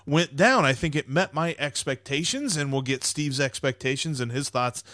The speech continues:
on the weekend as well. By the way, something that Steve got right, we'll get to that here in just a moment. And help is on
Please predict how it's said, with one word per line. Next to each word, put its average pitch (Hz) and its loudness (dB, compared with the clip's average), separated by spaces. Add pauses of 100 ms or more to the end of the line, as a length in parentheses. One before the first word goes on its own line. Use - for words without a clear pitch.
(220)
on 151 4
the 139 2
weekend 135 2
as 131 0
well. 160 4
By 196 2
the 214 0
way, 190 2
something 214 0
that 175 -2
Steve 180 -4
got 165 4
right, 151 0
we'll 135 -4
get 151 -4
to 143 -2
that 147 2
here 156 2
in 139 -2
just 147 -6
a 123 -4
moment. 185 -2 (400)
And 277 2 (440)
help 170 4 (480)
is 98 0 (280)
on 98 0